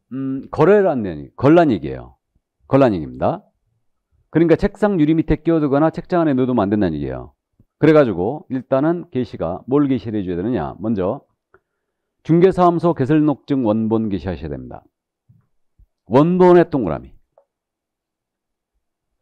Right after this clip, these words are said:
원본으로 못을 박았거든요. 이거 무등록업자들이 자꾸 사 번을 걸어놓고 엄마하더라 이거예요. 그래서 원본이라고 못을 박았습니다.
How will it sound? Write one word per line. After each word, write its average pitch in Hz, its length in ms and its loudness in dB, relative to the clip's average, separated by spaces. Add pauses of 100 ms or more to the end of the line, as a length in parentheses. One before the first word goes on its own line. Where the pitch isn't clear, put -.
(1080)
원본으로 180 540 4
못을 131 200 0
박았거든요. 107 600 -2 (420)
이거 151 300 6
무등록업자들이 170 720 2
자꾸 - 320 -2
사 165 180 0
번을 247 240 4
걸어놓고 208 300 2
엄마하더라 117 380 4
이거예요. 71 380 -6
그래서 135 200 -2
원본이라고 135 640 4
못을 95 180 -4
박았습니다. 69 640 -10